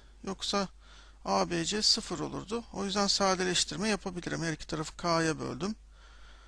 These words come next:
Her iki tarafı on altıya bölünce K'yı sekiz bölü on altı yani bir bölü iki olarak bulmuş oluyorum ki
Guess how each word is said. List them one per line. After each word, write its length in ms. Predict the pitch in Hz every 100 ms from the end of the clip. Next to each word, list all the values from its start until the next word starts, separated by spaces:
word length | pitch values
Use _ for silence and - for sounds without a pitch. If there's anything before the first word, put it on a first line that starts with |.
| - -
Her 120 | 233
iki 140 | 226
tarafı 300 | - 233 214
on 120 | 233 226
altıya 420 | 214 190 196 175
bölünce 300 | 170 170 196
K'yı 560 | - 208 190 165 190
sekiz 400 | 226 208 - 202
bölü 160 | 180 175
on 180 | 208 190
altı 320 | 160 151 -
yani 300 | 185 160 190
bir 160 | 202 165
bölü 180 | 185
iki 220 | 226 - 208
olarak 380 | 160 139 139
bulmuş 300 | 151 147 135
oluyorum 380 | 160 180 226 214
ki 320 | 160 - 190